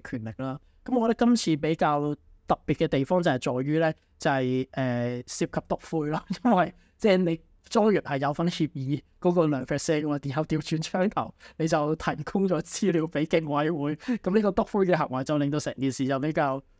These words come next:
juicy 咯。咁同埋而家對於地產嘅任何消息咯，我諗大家都好 alert 嘅。咁如果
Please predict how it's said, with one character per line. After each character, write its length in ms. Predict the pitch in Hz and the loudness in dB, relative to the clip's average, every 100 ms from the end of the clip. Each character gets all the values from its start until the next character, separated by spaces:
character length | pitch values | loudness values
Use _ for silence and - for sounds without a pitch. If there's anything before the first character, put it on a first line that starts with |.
| _ | _
juicy 340 | - 190 185 131 | 2 2 4 0
咯。 100 | 165 | 2
咁 140 | 220 | 4
同 120 | 254 | 4
埋 80 | 160 | 2
而 160 | 127 123 | -2 -2
家 340 | 170 180 185 | 0 2 2
對 160 | 180 165 | 0 0
於 100 | 185 | 2
地 140 | 160 131 | 2 0
產 300 | - 123 151 | -2 -2 0
嘅 280 | 156 135 131 - _ | 0 0 -2 -8 _
任 180 | 156 143 | -2 0
何 140 | 120 | -2
消 160 | 113 160 | -2 0
息 120 | 156 | 0
咯， 140 | 151 139 | 0 0
我 60 | |
諗 120 | 147 | 0
大 140 | 165 127 | 0 2
家 80 | 151 | 2
都 140 | 147 | 0
好 240 | 135 127 | 0 -2
alert 180 | 127 131 | -2 -2
嘅。 300 | - 123 110 | -2 -4 -4
咁 200 | - 190 | -4 -2
如 80 | 151 | 0
果 260 | 131 151 | 2 2